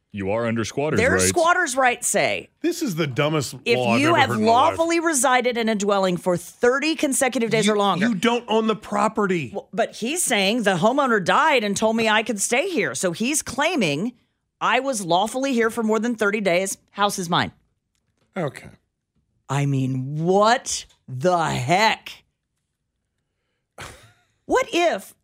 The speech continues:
Speaker 2: well, I guess it wouldn't be lawful if a squatter just broke into a house for thirty days. Like if you were vacationing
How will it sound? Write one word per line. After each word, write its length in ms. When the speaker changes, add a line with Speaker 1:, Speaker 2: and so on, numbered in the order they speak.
Speaker 2:
well, 120
I 40
guess 220
it 80
wouldn't 220
be 100
lawful 580
if 140
a 60
squatter 720
just 360
broke 380
into 300
a 40
house 280
for 120
thirty 280
days. 260
Like 140
if 140
you 140
were 180
vacationing 920